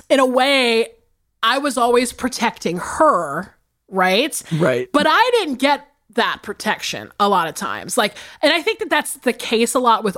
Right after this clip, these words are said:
Speaker 1: older kids, especially, I'm gonna maybe project a little here, but older kids of immigrants, I feel like I've talked to them, you know, both my parents are immigrants. I feel like there is a,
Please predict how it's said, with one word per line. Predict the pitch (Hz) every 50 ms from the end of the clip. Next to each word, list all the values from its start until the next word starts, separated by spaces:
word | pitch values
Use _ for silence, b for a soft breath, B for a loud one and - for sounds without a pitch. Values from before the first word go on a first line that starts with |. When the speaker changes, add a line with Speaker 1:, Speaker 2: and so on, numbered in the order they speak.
| -
Speaker 1:
older | - 196 190 202 190 220 220 208
kids, | - - - 214 214 214 190 - -
especially, | 226 - - - - - - 254 254 254 - - 285 254 247 247 240 240 240 - -
I'm | 190 214 240
gonna | 254 240 226 220 190 - _ -
maybe | 226 208 202 196 185
project | 170 - 196 175 - 196 180 180 - -
a | 196
little | 185 190 196
here, | 185 202 190 180
but | 175 165 175 B B B B B B B B B B B _ _ _ _ _ _
older | - 247 294 349 339 392 381 -
kids | - - - 269 247 220
of | 233 185 170 - -
immigrants, | 190 175 202 240 240 247 302 302 302 294 254 277 - - - - - - _ _ _ _ _ _ -
I | 226 226
feel | - - 254 233 240
like | 226 202 196 - 226 180 170 - _
I've | 196 226 247 -
talked | - - 240 226 220 - -
to | - 247
them, | 233 226 220 220 220 220 220 B B B B B B B B B B _ _ _ _ - 247
you | - 254 233
know, | 185
both | 180 - 143 156 -
my | 294 262
parents | 254 - 269 247 240 233 -
are | 226 -
immigrants. | 220 208 202 190 202 202 202 -
I | 202 220
feel | 208 - 247 226
like | 220 202 - -
there | 214 196 196
is | 202 185 -
a, | 190 180 165